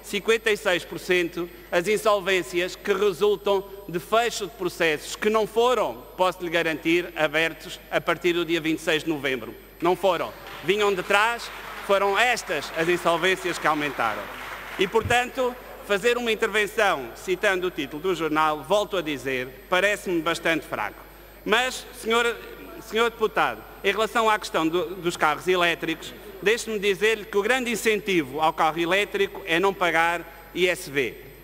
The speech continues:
E isso continua na legislação.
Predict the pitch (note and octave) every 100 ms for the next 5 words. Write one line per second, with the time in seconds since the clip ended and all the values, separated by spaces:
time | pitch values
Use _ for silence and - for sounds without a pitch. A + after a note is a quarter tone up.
0 | - - - - - - G3+ A#3+ B3+ -
1 | - - F3+ F#3 - G3 F3+ E3 D#3+ D#3
2 | E3 C3+ G2 - - C3 C3 A#2+ B2+ A#2+
3 | G#2+ A#2 F#2+